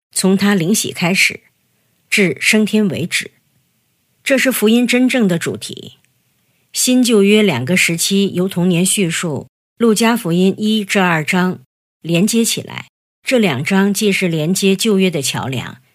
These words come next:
也是福音的开始。教会为耶稣作证的时期，从圣神降临节、圣神来临开始，直到喜讯传到地极为止。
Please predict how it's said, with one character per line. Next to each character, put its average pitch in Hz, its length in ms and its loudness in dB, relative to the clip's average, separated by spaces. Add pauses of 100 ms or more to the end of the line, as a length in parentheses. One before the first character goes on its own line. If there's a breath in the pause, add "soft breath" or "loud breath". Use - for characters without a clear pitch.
也 170 140 0
是 180 160 -2
福 156 180 -8
音 190 160 0
的 185 80 -4
开 190 220 -2
始。 - 300 -6 (520)
教 226 220 0
会 220 260 2
为 214 140 2
耶 220 160 2
稣 226 220 0
作 214 200 0
证 202 220 0
的 185 100 0
时 175 220 -2
期， 202 380 -2 (280)
从 190 220 0
圣 196 260 2
神 165 300 -2
降 190 240 0
临 185 180 0
节、 117 340 -6 (260)
圣 220 300 0
神 139 280 -2
来 147 140 -2
临 165 180 -2
开 196 220 -2
始， - 240 -6 (340)
直 202 200 2
到 208 160 0
喜 - 220 -4
讯 143 320 -4 (220)
传 147 300 -4
到 180 140 0
地 175 180 -4
极 156 180 -4
为 151 220 -6
止。 - 240 -8